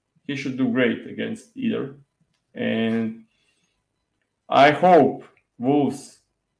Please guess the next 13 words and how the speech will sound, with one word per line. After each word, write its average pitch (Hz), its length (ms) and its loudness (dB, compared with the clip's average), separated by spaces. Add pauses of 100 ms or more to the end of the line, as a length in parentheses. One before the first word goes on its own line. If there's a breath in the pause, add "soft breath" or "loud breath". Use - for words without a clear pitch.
(140)
let 127 320 2
him 120 280 -2
sh-, - 240 -20
get 117 280 -2
everything, 131 680 -2 (120)
try 131 280 6
to 127 160 -4
stay 127 400 -2
at - 280 -8 (100)
their 113 320 -2 (140)
players, 120 560 -4
other 131 240 4
players, 131 580 -4